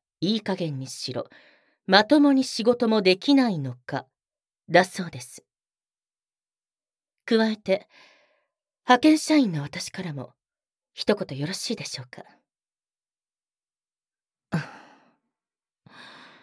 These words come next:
先ほどは何を考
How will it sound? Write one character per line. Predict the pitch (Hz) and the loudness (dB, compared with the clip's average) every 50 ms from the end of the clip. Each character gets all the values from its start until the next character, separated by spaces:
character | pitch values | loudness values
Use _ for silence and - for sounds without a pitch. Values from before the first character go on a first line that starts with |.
| _ _ _ _ _ _ _ _ _ _ _ _ _ _ _ | _ _ _ _ _ _ _ _ _ _ _ _ _ _ _
先 | - - - - 135 - - - - | -18 -12 -6 -4 -4 -4 -4 -10 -8
ほ | - 185 175 | -4 -4 -2
ど | - 185 | -2 0
は | 180 185 170 | -2 0 -2
何 | 156 160 185 220 226 208 160 | -2 -2 0 0 0 0 -2
を | 123 | -4
考 | 123 - - 151 160 165 | -4 -4 -4 -2 -2 -2